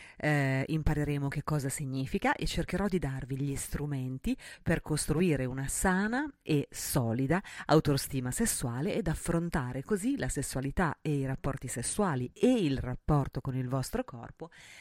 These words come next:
nella maniera più serena e fluida possibile. Allora,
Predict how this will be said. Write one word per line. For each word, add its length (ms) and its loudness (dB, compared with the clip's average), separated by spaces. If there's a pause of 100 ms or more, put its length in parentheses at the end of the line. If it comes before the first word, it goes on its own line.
(120)
nella 560 0
maniera 500 2
più 220 0
serena 800 2
e 260 -2
fluida 640 0 (320)
possibile. 1000 -2 (220)
Allora, 840 0